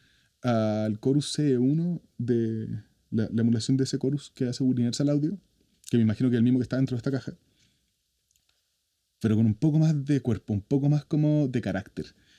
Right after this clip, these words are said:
Y eso fue una sorpresa así impresionante. Es como un pedal que que yo creo que va a estar prendido acá en mi escritorio por hartos años.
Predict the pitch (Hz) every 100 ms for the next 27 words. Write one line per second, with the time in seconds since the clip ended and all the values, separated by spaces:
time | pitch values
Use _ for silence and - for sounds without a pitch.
0 | _ 107 117 139 135 127 127 120 113 110
1 | 101 110 107 113 110 107 95 101 101 98
2 | 80 82 - _ - - 107 104 101 101
3 | - 101 110 110 113 107 107 104 107 _
4 | _ _ _ _ _ _ - - 95 101
5 | 104 104 110 107 - 156 - _ - 110
6 | 104 113 110 110 110 110 110 - _ _
7 | _ _ 104 104 101 104 104 110 107 104
8 | - 107 95 90 - -